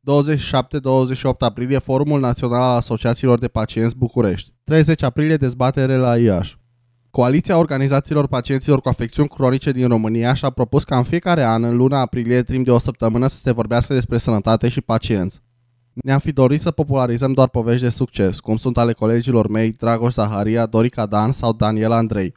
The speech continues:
oameni care au transformat o problemă serioasă de sănătate în inițiative care ajută mulți pacienți, a declarat Radu Gănescu, președintele copac.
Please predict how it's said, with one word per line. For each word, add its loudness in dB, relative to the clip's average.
oameni 0
care -2
au 2
transformat -2
o 2
problemă 0
serioasă 0
de -2
sănătate -2
în 0
inițiative 0
care 0
ajută 0
mulți 0
pacienți, -2
a -2
declarat 0
Radu -2
Gănescu, 0
președintele -2
copac. -4